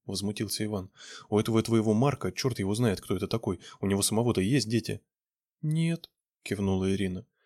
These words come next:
«Ну, тогда он не может понимать, через что тебе пришлось пройти. Бедная моя, бедная.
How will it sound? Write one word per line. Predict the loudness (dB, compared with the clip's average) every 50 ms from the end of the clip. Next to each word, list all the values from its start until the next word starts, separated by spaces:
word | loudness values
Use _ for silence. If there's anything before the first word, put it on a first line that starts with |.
| _ _ _ _ _ _ _
«Ну, | -2 -2 -2 0
тогда | -2 -2 0 2 2
он | 4 4
не | 2 2
может | 2 0 0 -2 -4 -2
понимать, | -2 0 2 2 0 -2
через | -2 -4 -4 -2 -2
что | -2 -2 -2
тебе | -4 -2 -2 -2
пришлось | -4 -4 -4 -4 -2 -2 -2 -2
пройти. | -2 -2 -2 -2 -2 -4 -8 -8 -8 -12 _
Бедная | -10 -8 -4 -2 -2 -2 -2 -2 -4 -4 -6 -4
моя, | -4 -4 -4 -4 -4 -6
бедная. | -6 -4 -4 -2 -2 -2 -4 -6 -8 -8 -10